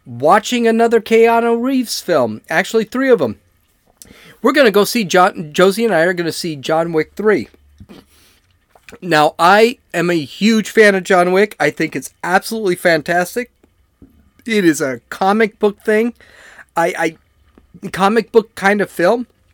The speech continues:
without, with just, like, blood everywhere. I love John Wick. Josie absolutely loves,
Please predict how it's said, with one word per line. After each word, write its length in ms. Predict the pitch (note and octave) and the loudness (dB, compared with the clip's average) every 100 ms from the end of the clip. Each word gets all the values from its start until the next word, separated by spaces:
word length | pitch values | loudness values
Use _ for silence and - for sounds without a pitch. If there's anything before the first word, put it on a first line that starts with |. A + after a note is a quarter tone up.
| _ _ _ _ | _ _ _ _
without, 420 | D3+ D#3 E3 D#3 | -4 0 0 0
with 280 | F#3+ D#3+ C#3+ _ _ - | -2 0 0 _ _ -12
just, 280 | E3 G3+ - | -4 -4 2
like, 280 | F3+ C3+ - | 2 2 0
blood 240 | D#3 E3+ | 2 4
everywhere. 460 | D#3+ F3 F#3 F#3 - | 4 2 2 2 2
I 180 | F#3 G#3 | 2 0
love 840 | E3+ C3+ C3 F3+ G3 G3 F#3 F3 | 0 -2 2 6 8 8 6 2
John 320 | F#3+ F#3 F#3+ | 2 4 2
Wick. 340 | F#3+ A#3 - _ _ - - - - | -2 -2 -6 _ _ -20 -20 -20 -18
Josie 600 | C3+ C3 G3 G#3+ A#3 A3 - | -4 4 4 4 -2 -6 -4
absolutely 760 | E3+ F#3 - F#3 F3+ E3+ C#3+ | -4 -4 -6 -4 -4 -4 -4
loves, 840 | B2+ B2+ C3 D3+ E3+ G3 G3 - | -4 -2 2 4 4 2 -6 -12